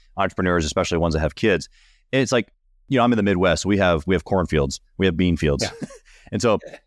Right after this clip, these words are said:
Speaker 1: I, I imagine myself on a combine, right? And, and we're, we're, we're blazing a trail. And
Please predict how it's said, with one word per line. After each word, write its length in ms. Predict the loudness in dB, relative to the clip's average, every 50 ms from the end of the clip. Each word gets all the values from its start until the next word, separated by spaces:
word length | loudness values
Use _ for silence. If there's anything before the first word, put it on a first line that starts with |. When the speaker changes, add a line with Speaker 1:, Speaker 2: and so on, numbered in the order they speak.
| _ -18 -16 -14 -8 -6
Speaker 1:
I, 80 | -4
I 140 | -2 0 0
imagine 320 | 2 2 2 2 0 0 0
myself 280 | 0 0 0 0 0
on 80 | 0 -2
a 40 | -2
combine, 480 | -2 0 0 2 2 0 0 -2 -2 0
right? 240 | 2 2 2 2 2
And, 160 | 2 0 0 0
and 140 | 0 0 2
we're, 240 | 2 2 2 0 0
we're, 240 | 0 0 0 2 0
we're 160 | 0 -2 -4
blazing 400 | -2 0 2 2 2 2 0 -2
a 20 | -2
trail. 360 | -2 -2 -4 -4 -4 -6 -10 _ _ _ -2
And 380 | 0 0 2 2 2 0 0